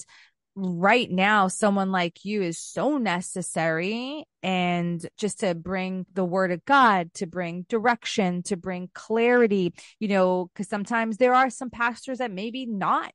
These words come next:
ha-, be so clear, you know what I mean? Like, you really do need some foundational basis at times to be able to understand, like,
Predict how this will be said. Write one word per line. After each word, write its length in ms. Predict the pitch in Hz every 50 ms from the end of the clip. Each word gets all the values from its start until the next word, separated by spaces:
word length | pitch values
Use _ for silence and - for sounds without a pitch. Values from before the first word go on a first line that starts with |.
| - -
ha-, 80 | - - 175
be 200 | 175 185 170 170
so 260 | - - - 175 170
clear, 320 | 160 - - 196 165 143 156
you 80 | 175 185
know 60 | 185 185
what 60 | 190
I 40 | 190
mean? 140 | 185 185 190
Like, 200 | 185 190 185 - - - - _ -
you 120 | 196 196
really 220 | 202 226 240 247 226
do 200 | 190 202 233 226
need 240 | 220 220 220 220 -
some 180 | - 196 185
foundational 760 | - - 196 185 185 170 185 185 185 185 - - 190 170 165
basis 640 | 160 - 160 170 202 190 - 240 220 196 - - - _ _ - - - - - -
at 160 | - 180 175
times 340 | - 202 185 175 175 175 165 -
to 400 | - - 196 180 170 170 165 160
be 200 | - 185 180 175
able 240 | 175 170 180 180
to 320 | - - 185 160 156 143 - _ -
understand, 680 | 196 202 202 185 190 170 - - - 190 190 190 185
like, 220 | 180 165 160 156